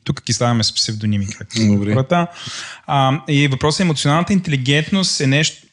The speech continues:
Speaker 1: нещо, което може да се развива и може да се контролира, или си е някаква лична характеристика? Аз мисля, че ти така сравнително от,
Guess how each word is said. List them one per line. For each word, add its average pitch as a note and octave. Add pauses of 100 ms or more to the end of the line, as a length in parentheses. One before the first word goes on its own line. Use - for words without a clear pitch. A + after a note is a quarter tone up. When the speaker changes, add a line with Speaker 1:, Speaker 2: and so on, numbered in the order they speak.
(120)
Speaker 1:
нещо, D3+
което D#3
може D#3
да E3+
се D3
развива B2+
и D#3+
може C#3+
да C#3+
се -
контролира, C#3
или D#3+
си F3
е E3
някаква D3+
лична C3+
характеристика? B2
Аз F3+
мисля, G#3
че -
ти E3+
така D#3
сравнително D3
от, C3